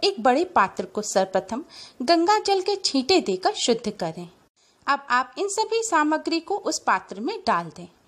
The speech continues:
और उसमें शुद्ध जल या फिर गंगा जल डाल दें। फिर सभी सामग्रियों को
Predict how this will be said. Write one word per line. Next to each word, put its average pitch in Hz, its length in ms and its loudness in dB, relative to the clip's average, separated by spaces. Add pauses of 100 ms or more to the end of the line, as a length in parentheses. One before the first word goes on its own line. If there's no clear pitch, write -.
(380)
और 381 120 2
उसमें 330 360 -4
शुद्ध 214 360 -4
जल 208 280 -4
या 247 180 0
फिर 466 280 -2
गंगा 190 320 0
जल 311 300 -2
डाल 160 200 0
दें। - 180 -18 (520)
फिर 254 120 2
सभी 240 480 -2
सामग्रियों 214 720 -2
को 320 160 0